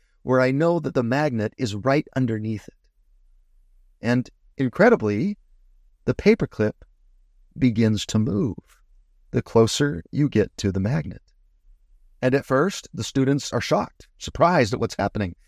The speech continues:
as they see the paperclip starting to move, seemingly on its own. But eventually, they figure it out,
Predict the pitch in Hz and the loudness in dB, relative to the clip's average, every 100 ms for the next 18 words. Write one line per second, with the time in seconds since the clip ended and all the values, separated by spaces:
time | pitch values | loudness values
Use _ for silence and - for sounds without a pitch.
0 | _ - 113 143 127 - 196 175 131 160 | _ -6 0 0 0 -2 0 0 -2 0
1 | - 135 - - - - 127 131 - 117 | 0 -2 -4 -4 -4 -6 -2 -2 -2 -2
2 | 117 156 180 107 - _ _ _ - - | -2 0 0 -2 -6 _ _ _ -12 -6
3 | 185 233 175 127 117 117 110 151 131 80 | 2 2 4 2 2 0 0 -2 -4 -8
4 | - _ _ _ _ _ _ _ _ _ | -16 _ _ _ _ _ _ _ _ _
5 | _ - 208 233 214 196 190 170 160 - | _ 0 4 6 6 2 2 2 0 0
6 | 139 - 127 113 104 101 92 - - | -2 0 -2 -2 -4 -4 -6 -10 -16